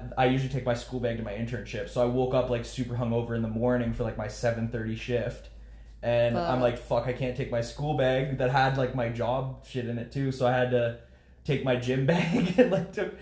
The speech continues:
Speaker 1: took, like, my school, my, uh, 'cause I had to go to school after my internship. So I, like, took my, uh,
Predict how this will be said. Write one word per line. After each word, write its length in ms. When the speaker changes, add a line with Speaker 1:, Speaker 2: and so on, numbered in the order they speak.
Speaker 1:
took, 220
like, 220
my 220
school, 520
my, 280
uh, 260
'cause 100
I 80
had 60
to 60
go 100
to 80
school 300
after 180
my 140
internship. 480
So 120
I, 40
like, 280
took 220
my, 500
uh, 440